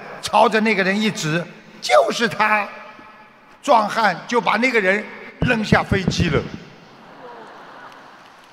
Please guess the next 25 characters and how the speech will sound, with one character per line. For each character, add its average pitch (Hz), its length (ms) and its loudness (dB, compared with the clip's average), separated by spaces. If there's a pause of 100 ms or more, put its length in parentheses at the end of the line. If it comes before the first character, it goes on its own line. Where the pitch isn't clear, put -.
(420)
这 339 160 2
个 330 120 -2
人 269 360 2 (280)
一 330 140 0
边， 311 400 2 (380)
一 277 140 2
边 294 300 0
呢 269 120 2
在 262 200 2
飞 285 240 -2
机 240 200 -2
上 226 240 2
往 240 180 0
下 226 180 2
落 247 220 4
的 202 120 0
时 196 200 -6
候， 202 280 4 (140)
他 - 100 0
心 359 300 -2
里 262 100 4
还 180 200 -2
在 202 160 0
想 139 340 0
了 139 200 2